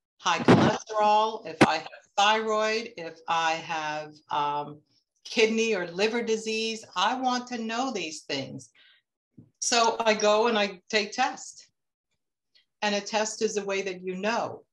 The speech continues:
Hopefully your test is gonna say that it's negative. And if it is, then you're one of those ones, the heart is going like this, and you definitely jump and make those,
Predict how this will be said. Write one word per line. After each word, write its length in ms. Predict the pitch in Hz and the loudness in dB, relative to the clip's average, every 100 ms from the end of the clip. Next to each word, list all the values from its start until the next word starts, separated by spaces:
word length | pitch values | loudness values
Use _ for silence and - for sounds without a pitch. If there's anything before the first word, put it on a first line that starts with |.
| _ _ _ _ _ _ _ _ _ _ _ - | _ _ _ _ _ _ _ _ _ _ _ -2
Hopefully 500 | 240 240 233 220 208 | 0 0 2 4 4
your 140 | 196 | 2
test 480 | 196 202 202 - - | 0 -2 -2 -8 -10
is 120 | 180 | -10
gonna 360 | 185 175 180 175 | -10 -10 -8 -8
say 280 | - 175 | -4 -2
that 160 | 175 160 | -2 -2
it's 180 | 165 - | -4 -4
negative. 580 | 175 190 214 240 277 247 | -2 2 2 2 0 -2
And 120 | 180 175 | -4 -4
if 160 | 175 | -6
it 100 | 185 | -2
is, 320 | 196 226 233 | 2 2 2
then 180 | 208 196 | -2 -4
you're 180 | 196 190 | -4 -4
one 140 | 190 | -4
of 60 | 190 | -2
those 200 | 185 185 | -4 -2
ones, 260 | 185 196 202 | 0 0 0
the 100 | 175 | 2
heart 240 | 196 196 | 2 0
is 100 | 185 | -2
going 260 | 185 180 180 | -4 -6 -4
like 220 | 175 170 | -6 -4
this, 240 | 196 196 | -6 -6
and 120 | 175 | -10
you 120 | 165 165 | -10 0
definitely 680 | 208 240 233 180 165 156 156 _ - - - - | 2 2 2 0 -2 -6 -8 _ -20 -20 -16 0
jump 280 | 196 180 - | 2 4 2
and 100 | 170 | 2
make 200 | 170 165 | 2 4
those, 380 | 160 156 156 | 4 4 0